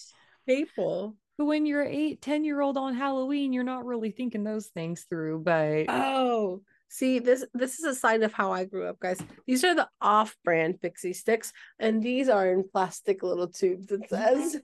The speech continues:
Speaker 2: Yes. Yes, yes, yes. Okay, I do remember those. That's funny.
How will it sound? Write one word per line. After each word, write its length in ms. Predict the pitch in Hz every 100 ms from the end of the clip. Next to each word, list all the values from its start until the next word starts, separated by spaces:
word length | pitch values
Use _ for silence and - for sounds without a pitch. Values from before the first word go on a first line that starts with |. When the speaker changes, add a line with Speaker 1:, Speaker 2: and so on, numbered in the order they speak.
| _ - 320 -
Speaker 2:
Yes. 240 | 226 - 370 349
Yes, 300 | 208 214 202
yes, 260 | 214 202 190
yes. 520 | 208 190 170 170 - -
Okay, 280 | 185 175 170
I 160 | 175
do 200 | 165 185
remember 440 | 175 170 156 156 156
those. 500 | 151 143 143 156 - _ _ _ _ - 539 480 466 - _ -
That's 300 | 165 156 -
funny. 720 | - 147 147 143 135 135 143